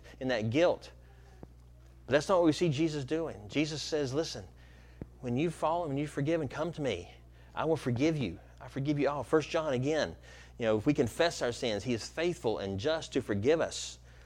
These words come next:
When the Pharisees asked him, "Lord, how many times should," or when the disciples asked him, "How many times should I forgive somebody?"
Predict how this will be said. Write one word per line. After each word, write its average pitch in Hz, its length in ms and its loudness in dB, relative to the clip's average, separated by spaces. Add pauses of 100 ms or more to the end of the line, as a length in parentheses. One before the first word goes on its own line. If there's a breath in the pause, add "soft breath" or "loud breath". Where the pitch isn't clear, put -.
(1040 soft breath)
When 127 160 2
the 113 300 8 (260 loud breath)
Pharisees 160 340 8
asked 156 220 6
him, 117 200 2 (220 loud breath)
"Lord, 160 220 8
how 175 140 4
many 175 120 4
times 170 420 0
should," 143 200 0
or 143 80 8
when 147 160 6
the 131 80 2
disciples 151 360 2
asked 156 160 4
him, 143 60 -2
"How 160 120 0
many 180 120 2
times 175 320 0
should 175 120 4
I 151 80 2
forgive 139 400 2
somebody?" 104 480 2